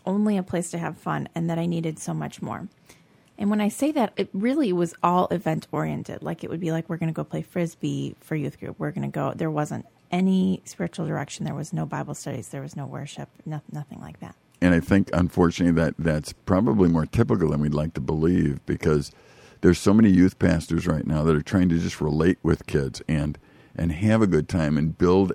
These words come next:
Speaker 2: a, what they call a relationship, but they never really bring them to God in that relationship. You know, they can get that anywhere. They can get that at,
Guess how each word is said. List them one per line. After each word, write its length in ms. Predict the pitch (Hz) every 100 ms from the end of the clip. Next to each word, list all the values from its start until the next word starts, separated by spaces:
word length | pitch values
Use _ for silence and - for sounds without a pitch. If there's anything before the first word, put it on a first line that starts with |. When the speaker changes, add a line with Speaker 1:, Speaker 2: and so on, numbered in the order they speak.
| -
Speaker 2:
a, 220 | 85 82
what 240 | 73 82
they 100 | 82
call 300 | 82 - 80
a 60 | 78
relationship, 840 | 73 78 92 107 80 78 76 73 - _ - -
but 160 | 85 85
they 100 | 90
never 400 | 90 95 95 95
really 260 | 92 90
bring 440 | 85 - 95 101 90
them 300 | 78 76 85 _ -
to 240 | 85 80 - _
God 320 | - 95 107 101
in 100 | 57
that 160 | 58
relationship. 760 | 50 50 50 - - - - - _
You 120 | - 90
know, 100 | 80
they 80 |
can 140 | 135 123
get 140 | 85
that 180 | 78 80
anywhere. 540 | 69 123 131 64 85 -
They 80 |
can 80 | 101
get 140 | 87 82
that 160 |
at, 80 | 76